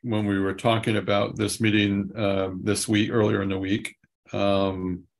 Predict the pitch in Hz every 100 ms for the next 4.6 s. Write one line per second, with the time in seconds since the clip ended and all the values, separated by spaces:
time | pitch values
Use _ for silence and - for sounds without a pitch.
0 | _ _ _ _ _ _ 110 107 95 -
1 | 98 90 120 131 107 95 92 92 90 85
2 | - - - - 131 - - 117 95 -
3 | 92 87 87 - _ _ - 104 95 92
4 | 90 95 92 90 95